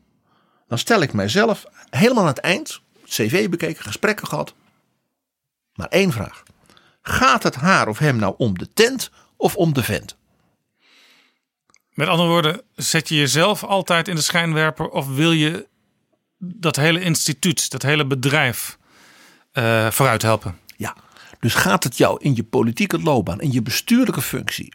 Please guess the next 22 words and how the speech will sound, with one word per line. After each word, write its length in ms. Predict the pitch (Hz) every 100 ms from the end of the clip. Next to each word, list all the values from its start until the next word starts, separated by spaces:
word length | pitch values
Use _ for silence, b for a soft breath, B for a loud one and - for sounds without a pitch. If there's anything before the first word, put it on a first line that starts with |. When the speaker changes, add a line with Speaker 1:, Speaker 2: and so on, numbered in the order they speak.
| -
Speaker 1:
om 200 | 147 110
jezelf? 600 | 107 - 160 190 - - b b b b b -
Of 180 | 156
zeg 280 | - 185 151
je 100 | 147
van, 240 | - 143 b -
"Wij 280 | 92 139
gaan 300 | 131 165 143
hier 200 | 120 139
iets 200 | - 123
goeds 220 | - 262 -
van 100 | 165
proberen 360 | 117 95 85
te 80 | -
maken"? 280 | 85 - -
Speaker 2:
De 180 | 131 -
tent 260 | 190 170
of 100 | 170
de 100 | -
vent? 360 | 120 107 - - -
Speaker 1:
De 140 | - -
tent 340 | 214 233